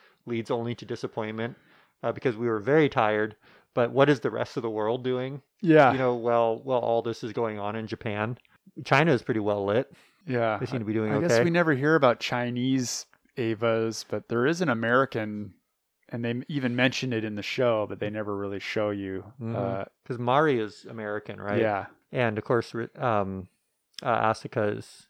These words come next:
Speaker 1: is based in
Speaker 2: German.
Speaker 1: Germany.
Speaker 2: Yeah.
Speaker 1: So this great sequence with Shinji and Rei having their heart-to-heart.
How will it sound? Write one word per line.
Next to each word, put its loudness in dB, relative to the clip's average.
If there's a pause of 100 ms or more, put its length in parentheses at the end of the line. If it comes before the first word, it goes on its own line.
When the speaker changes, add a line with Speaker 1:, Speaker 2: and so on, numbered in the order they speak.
Speaker 1:
is -10
based 2
in -4
Speaker 2:
German. -
Speaker 1:
Germany. -4
Speaker 2:
Yeah. -8 (840)
Speaker 1:
So -2
this -8
great 0
sequence -4
with -2
Shinji -4
and -6 (100)
Rei 0
having 0
their 0
heart-to-heart. -2